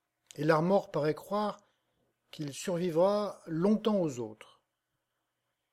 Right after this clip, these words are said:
Il est en effet plus vague et plus général encore. En présence de cette débâcle générale des principes, quelle attitude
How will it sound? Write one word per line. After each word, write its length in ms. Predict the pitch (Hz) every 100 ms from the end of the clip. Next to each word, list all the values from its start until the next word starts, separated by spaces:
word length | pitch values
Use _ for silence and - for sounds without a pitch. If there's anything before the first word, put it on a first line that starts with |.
| _ 156
Il 120 | 156
est 160 | 160
en 140 | 151 147
effet 500 | 131 - 180 175 - _
plus 160 | - 175
vague 560 | 139 147 160 160 147 160 -
et 120 | 139
plus 200 | 123 165
général 460 | 143 139 139 135 135
encore. 640 | 123 - 113 104 104 _ _ _ _ _ _ _ _ _ _ _ _ _ _ _ _ _ _ _ _ _ _
En 180 | - 170
présence 680 | 170 208 202 254 247 - -
de 160 | 151 156
cette 320 | 175 165 151
débâcle 640 | 135 170 175 202 - 151
générale 440 | 139 185 170 165
des 140 | 131 127
principes, 580 | - 156 - 262 - 135 113 - _ _ _ _ _ _ _ _ _ _ _ _ _ _ _ _ _ _
quelle 220 | - 247
attitude 800 | 196 - 175 - 240 202 240 208